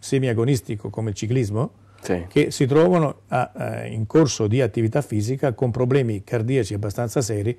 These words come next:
Speaker 1: come appunto l'in-, l'insorgenza di un infarto miocardico acuto.
Speaker 2: Abbiamo visto anche nei campi da calcio, recentemente, o di pallavolo, tra l'altro credo che sia uscita una legge che rende obbligatorio il defibrillatore in,
Speaker 1: Ecco,
Speaker 2: eh, in tutti i campi sportivi.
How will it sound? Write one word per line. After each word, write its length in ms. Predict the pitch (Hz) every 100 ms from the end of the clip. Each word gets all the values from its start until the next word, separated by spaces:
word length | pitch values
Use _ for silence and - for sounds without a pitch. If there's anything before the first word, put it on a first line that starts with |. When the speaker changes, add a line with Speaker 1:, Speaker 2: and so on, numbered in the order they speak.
| - -
Speaker 1:
come 220 | - 120 127
appunto 320 | - 120 120
l'in-, 180 | 131 -
l'insorgenza 640 | 202 123 123 117 113 101 117
di 60 |
un 60 | 127
infarto 340 | 113 117 117
miocardico 420 | 127 113 104 101
acuto. 320 | - - 107 123 - -
Speaker 2:
Abbiamo 180 | 127 98
visto 220 | 107 90
anche 160 | 87
nei 100 | 85
campi 240 | 80 85 82
da 140 | 73
calcio, 580 | 92 87 90 80 - 78
recentemente, 600 | 76 - 78 90 92 85
o 20 |
di 100 | 85
pallavolo, 800 | - 85 82 80 92 120 82 80
tra 180 | - 85
l'altro 380 | 92 92 - 78
credo 180 | 87
che 140 | 80 80
sia 180 | 90 76
uscita 460 | - 92 90 80
una 160 | 85 92
legge 240 | 95 80
che 80 | 85
rende 160 | 87 82
obbligatorio 680 | 76 82 80 85 85 80
il 100 | 80
defibrillatore 920 | 60 78 80 78 - - 85 82 82 80
in, 180 | 80
Speaker 1:
Ecco, 300 | 78 76 76
Speaker 2:
eh, 60 | -
in 120 | 71
tutti 200 | - 85
i 40 | 80
campi 280 | 80 -
sportivi. 400 | - 76 - 76